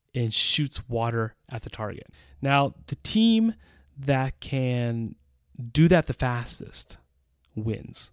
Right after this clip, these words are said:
And it's really amazing to watch because I think, I, I don't have the official statistics, but some of these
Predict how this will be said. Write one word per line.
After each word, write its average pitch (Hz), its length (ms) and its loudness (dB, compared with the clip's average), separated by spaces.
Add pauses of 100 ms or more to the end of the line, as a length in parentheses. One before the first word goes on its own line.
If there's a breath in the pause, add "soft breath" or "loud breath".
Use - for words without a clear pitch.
(680)
And 131 100 2
it's 139 120 2
really 202 220 8
amazing 135 320 6
to 117 60 4
watch 113 240 0
because 123 400 -2 (560 loud breath)
I - 260 -6
think, - 220 2
I, 123 340 -6
I 147 200 0
don't 147 140 2
have 131 120 0
the 117 100 2
official 113 460 2
statistics, - 540 -8
but 127 200 -6
some - 200 -2
of 214 60 2
these 165 140 0